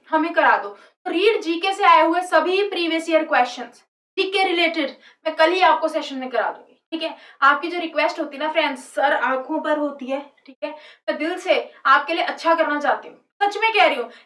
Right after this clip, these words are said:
ये कोई ये selfish motive नहीं है कि यार ठीक है पढ़ा रहे हैं, पैसों के लिए पढ़ा रहे हैं, salary आ रही है तो पढ़ा रहे हैं। एक, एक दिल से attachment है तुम लोगों के साथ, तो मैं दिल से आपके लिए अच्छा करना चाहती हूँ। तो रीट की आपने request की थी, रीट जीके, राजस्थान जीके से related questions हम करेंगे,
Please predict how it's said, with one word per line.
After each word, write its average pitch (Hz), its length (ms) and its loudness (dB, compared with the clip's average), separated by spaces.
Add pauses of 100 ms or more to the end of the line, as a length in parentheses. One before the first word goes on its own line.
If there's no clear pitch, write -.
ये 370 80 -4
कोई 392 200 0
ये 370 260 0
selfish 330 440 -2
motive 320 400 0
नहीं 302 120 -10
है 320 160 2
कि 320 120 -8
यार 302 220 4
ठीक 311 180 -4
है 294 80 -2
पढ़ा 277 300 6
रहे 269 120 0
हैं, 285 180 -4 (200)
पैसों 285 260 0
के 285 100 4
लिए 285 100 2
पढ़ा 262 280 4
रहे 254 100 0
हैं, 269 80 -6
salary 269 360 4
आ 269 100 6
रही 262 120 0
है 262 80 -8
तो 269 80 -6
पढ़ा 269 160 0
रहे 233 120 2
हैं। 508 100 -4
एक, 427 180 -2
एक 320 220 -6
दिल 359 200 -4
से 415 160 -2
attachment 339 580 4
है 349 100 4
तुम 320 160 -6
लोगों 294 160 6
के 285 140 -4
साथ, 269 220 0
तो - 380 -20
मैं 370 120 -8
दिल 415 220 4
से 466 120 4
आपके 381 260 4
लिए 370 100 4
अच्छा 370 180 0
करना 330 220 0
चाहती 294 260 -2
हूँ। 330 80 -6
तो - 320 -16
रीट 381 380 2
की 403 120 0
आपने 370 300 4
request 349 400 2
की 359 140 -6
थी, 349 200 -4
रीट 320 240 0
जीके, 302 320 0
राजस्थान 294 480 2
जीके 294 240 -4
से 330 80 -6
related 302 380 -4
questions 302 340 -2
हम 302 120 -2
करेंगे, 262 360 -4